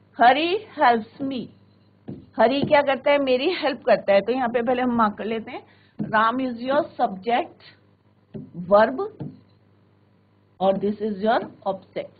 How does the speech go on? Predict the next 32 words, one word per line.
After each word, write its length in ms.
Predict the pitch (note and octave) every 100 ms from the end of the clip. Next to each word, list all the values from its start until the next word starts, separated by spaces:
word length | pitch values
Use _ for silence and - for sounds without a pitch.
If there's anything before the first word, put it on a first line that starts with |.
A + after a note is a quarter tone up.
| -
Similarly 420 | C4+ D4 D4 C#4+
यहाँ 240 | C#4 B3+ A3+
पे 60 | C4
ये 140 | C4+
क्या 180 | C4 C4+
है 80 | C4
आपका? 240 | C4 - C#4
सब्जेक्ट 400 | B3+ G#3 B3 D4 - - _ _ _ - - -
verb 600 | G3 A3+ F4 - - - -
और 80 | A3
me 180 | A3 A#3+ C4 B3+
is 140 | A#3 A#3
your 200 | B3+ F#4 B4+ - _ _ _ _ - -
object, 680 | - E3+ D#3+ G#3 A#3 - - _ _ _ _ _ _ _
Right? 200 | B3+ E4 -
अब 120 | C4+ C#4+
हमें 280 | D4+ D4+ D#4
कहाँ 200 | D4+ D4
जाना 260 | C#4+ C#4
है? 60 | D#4 C4+
Object 460 | B3+ C#4+ D4+ D4+
to 120 | F4 A4 -
subject 400 | C4 A3+ D4 -
चलना 240 | A3+ G3+
है। 140 | F3 A3
हमें 240 | A3+ D4
कहाँ 160 | D4+ C#4
चलना 260 | D4 D4
है? 60 | D#4
उल्टा 220 | C#4 B3 C4
चलना 260 | C4 A#3
है, 120 | D#4